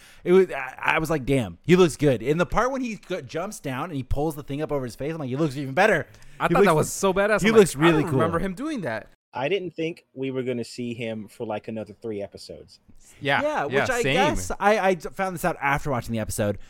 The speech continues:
Speaker 1: that that scene had already happened in the manga by this time. Is that correct?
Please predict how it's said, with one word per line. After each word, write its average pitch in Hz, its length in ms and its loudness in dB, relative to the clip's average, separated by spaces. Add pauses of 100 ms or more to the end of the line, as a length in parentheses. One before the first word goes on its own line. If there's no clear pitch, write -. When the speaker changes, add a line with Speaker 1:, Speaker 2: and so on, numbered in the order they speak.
(300)
Speaker 1:
that 147 260 0 (180)
that 147 340 2
scene 151 540 -4
had - 300 -6
already 131 220 0
happened 165 500 -4
in 170 80 -4
the 165 80 -4
manga 165 340 2
by 165 140 2
this 165 160 0
time. 175 260 -2
Is 170 60 -2
that 147 160 2
correct? - 540 -2